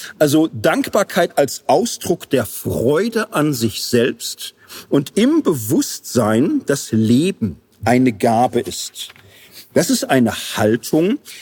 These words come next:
die tatsächlich Menschen hineinnimmt in eine, ja, ein Leben angesichts reiner Gabe, ohne Tauschlogik,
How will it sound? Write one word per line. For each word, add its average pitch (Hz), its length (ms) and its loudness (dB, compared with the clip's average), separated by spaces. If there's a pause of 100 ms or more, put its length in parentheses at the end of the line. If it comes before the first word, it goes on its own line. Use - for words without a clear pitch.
(220)
die 214 100 0
tatsächlich - 1120 -2 (320)
Menschen 185 560 2
hineinnimmt 147 1400 2
in 147 220 0
eine, 135 520 2 (720)
ja, 120 320 4 (340)
ein 123 200 4
Leben 151 460 2 (140)
angesichts 196 840 0 (200)
reiner 214 480 2
Gabe, 143 680 0 (520)
ohne 269 300 4
Tauschlogik, - 880 -2